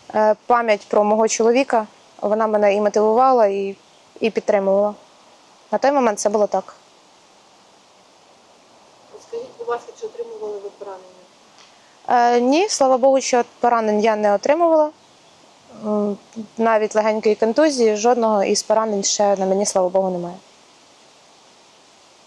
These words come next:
Speaker 2: Україна після перемоги, яка вона?
Speaker 1: Ну, це буде хаос. Це буде хаос. Е, хаос почнеться після того, як хлопці повернуться з фронту додому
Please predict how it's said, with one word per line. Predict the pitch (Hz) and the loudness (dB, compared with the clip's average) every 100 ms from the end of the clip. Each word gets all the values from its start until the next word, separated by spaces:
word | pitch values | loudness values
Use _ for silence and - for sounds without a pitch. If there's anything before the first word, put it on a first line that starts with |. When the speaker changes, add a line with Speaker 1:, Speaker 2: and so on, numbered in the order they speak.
| 453 | -20
Speaker 2:
Україна | - 247 302 311 - | -16 -16 -14 -16 -16
після | - 254 | -14 -12
перемоги, | 247 240 233 214 180 196 | -8 -10 -10 -12 -16 -16
яка | 208 208 | -16 -12
вона? | 180 175 - - _ - - _ _ _ _ _ _ _ - | -14 -16 -20 -20 _ -20 -20 _ _ _ _ _ _ _ -14
Speaker 1:
Ну, | 196 190 | -10 -8
це | - | -4
буде | 262 285 | -2 -2
хаос. | - 226 214 214 - _ _ _ _ _ _ _ _ _ _ _ _ _ _ | 0 0 0 -2 -6 _ _ _ _ _ _ _ _ _ _ _ _ _ _
Це | - 240 | -4 -2
буде | 214 220 | 0 0
хаос. | 262 311 311 - - 220 | 2 0 0 -4 -4 2
Е, | 214 214 202 - - | 4 4 0 -6 -4
хаос | 254 262 - | 0 0 -2
почнеться | 226 233 226 | -4 -2 -4
після | - 202 208 | -6 -4 0
того, | 247 262 247 | 2 2 2
як | 208 | 0
хлопці | - 233 220 - 214 190 | 0 -2 0 0 0 0
повернуться | 208 208 208 196 190 - 208 196 | 0 2 2 0 -2 0 0 0
з | 202 | -2
фронту | - 226 208 196 | 0 -2 -2 -2
додому | 202 240 285 | 2 2 0